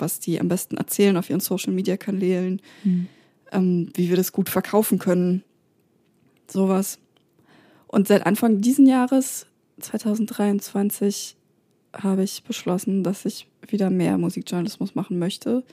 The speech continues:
Speaker 2: Mhm.
Speaker 1: Also ich habe in der ganzen Zeit immer so ein bisschen was gemacht, also hier mal was moderiert, da mal auf dem Panel,
Speaker 2: Mhm.
Speaker 1: ähm, den Newsletter gestartet, zu dem wir ja bestimmt noch kommen.
Speaker 2: Genau.
Speaker 1: Ähm, aber seit Anfang des Jahres mache ich halt diesen Labeljob nur noch halbtags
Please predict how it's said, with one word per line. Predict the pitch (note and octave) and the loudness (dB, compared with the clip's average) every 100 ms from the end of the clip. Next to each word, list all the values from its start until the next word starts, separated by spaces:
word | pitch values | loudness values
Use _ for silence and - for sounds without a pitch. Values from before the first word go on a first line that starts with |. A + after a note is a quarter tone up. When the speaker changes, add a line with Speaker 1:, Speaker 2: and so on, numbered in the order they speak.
| - | -2
Speaker 2:
Mhm. | F3 F3+ | 0 2
Speaker 1:
Also | G3 | 2
ich | G3 | 2
habe | G3 | 2
in | F3+ | 2
der | F#3+ | 2
ganzen | D#3+ F#3 - | 2 -2 -6
Zeit | - - F3 | -4 -2 -2
immer | F3+ F3 | 0 -2
so | E3+ | -2
ein | |
bisschen | F3+ - - F#3+ | -4 -6 -4 -2
was | F#3+ | -2
gemacht, | - F3+ F3+ F#3+ - | -2 -2 -2 -4 -8
also | G3+ E3+ F#3 - - - _ _ _ | -10 -6 -8 -10 -20 -20 _ _ _
hier | - G3 | 0 2
mal | F#3+ | 4
was | F3+ F3+ | 2 0
moderiert, | F3+ F3+ F3+ F3+ F3 | -4 -2 0 0 2
da | F3 | 2
mal | F3 | 2
auf | F#3 | 0
dem | - | -4
Panel, | - D#3+ E3+ E3+ F3+ - _ - | -2 0 2 0 -2 -6 _ -2
Speaker 2:
Mhm. | G3 F3 - | 0 0 -2
Speaker 1:
ähm, | - F#3 F3+ E3+ | 0 2 2 0
den | F#3 | 2
Newsletter | G3+ G#3+ F#3+ F#3+ | 2 4 2 2
gestartet, | F#3 - F#3 F3+ F#3 | 2 2 2 2 -2
zu | G#3 | 0
dem | F#3 F3+ | 4 4
wir | |
ja | F3 | 4
bestimmt | G#3+ - G3 | 0 -2 0
noch | G3 F#3 | 0 -2
kommen. | - F#3+ F3+ | -2 0 0
Speaker 2:
Genau. | F#3+ G3 F3+ F#3+ - _ | 2 2 0 -4 -10 _
Speaker 1:
Ähm, | - F#3+ F3+ F#3 - _ _ _ | 2 4 6 4 0 _ _ _
aber | G3+ G3 | 6 6
seit | F#3 G3+ | 6 4
Anfang | G#3+ G#3 | 2 2
des | G3+ | 4
Jahres | F3+ G3 | 2 2
mache | G3 | 0
ich | G3+ | 0
halt | F#3+ F#3 | 0 0
diesen | F#3+ | 0
Labeljob | F3 G#3 G#3 F#3+ | 4 6 6 4
nur | F#3 F3+ | 2 -2
noch | F3+ - _ - | -2 -8 _ -2
halbtags | A3+ D4 - C4+ C4+ C4 - | 2 2 2 0 0 0 -6